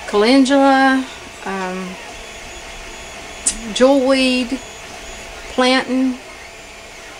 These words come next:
uh, dandelion, and chickweed, and comfrey.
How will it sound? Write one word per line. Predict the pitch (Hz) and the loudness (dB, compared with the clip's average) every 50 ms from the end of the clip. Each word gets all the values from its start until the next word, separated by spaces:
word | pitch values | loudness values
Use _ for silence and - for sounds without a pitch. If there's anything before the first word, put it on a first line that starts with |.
| - - - - - - - - - - - | -18 -18 -16 -16 -16 -14 -14 -14 -14 -14 -12
uh, | - - - 226 214 202 | -10 -8 -8 -8 -4 0
dandelion, | 233 220 220 233 240 240 240 240 247 247 247 247 247 247 247 247 247 247 247 240 - - - - - - - - - - - - - - - - - - - - - | 2 2 4 4 4 4 4 4 4 4 4 4 4 2 2 2 0 0 -2 -4 -8 -12 -14 -14 -16 -16 -16 -16 -14 -14 -14 -16 -16 -16 -16 -16 -16 -16 -12 -6 -4
and | 214 208 208 208 208 202 202 202 208 202 | -2 0 0 0 0 0 0 -2 -2 0
chickweed, | - - 240 202 - - 196 208 190 196 196 190 - - | 2 2 2 2 0 -4 -6 -4 -4 -4 -4 -4 -6 -6
and | - 220 214 214 214 214 208 - | -4 -2 -2 0 0 -2 -4 -6
comfrey. | - - 214 196 170 - - - - - 170 | -4 -2 -2 -2 -2 -6 -8 -10 -10 -10 -10